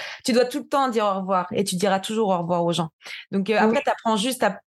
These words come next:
Speaker 1: plus t'attacher. Tu vois, au début, c'est beaucoup plus dur de dire au revoir. Et en fait, maintenant, enfin, à force de voyager, euh, pour toi, dire au revoir, c'est juste, bon, on se revoit, on se reverra peut-être dans un autre pays, dans un autre, euh,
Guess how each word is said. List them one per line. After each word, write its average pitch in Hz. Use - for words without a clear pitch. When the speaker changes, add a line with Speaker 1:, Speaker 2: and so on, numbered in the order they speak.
Speaker 1:
plus 254
t'attacher. 220
Tu -
vois, 294
au 269
début, 269
c'est 320
beaucoup 262
plus 262
dur 247
de 226
dire 208
au 208
revoir. 233
Et 202
en 208
fait, 269
maintenant, 247
enfin, 208
à 202
force 247
de 233
voyager, 214
euh, 170
pour 190
toi, 254
dire 220
au 202
revoir, 214
c'est 220
juste, 190
bon, 175
on 185
se 180
revoit, 208
on 214
se -
reverra 226
peut-être 226
dans 214
un 220
autre 226
pays, 233
dans 202
un 208
autre, 214
euh, 208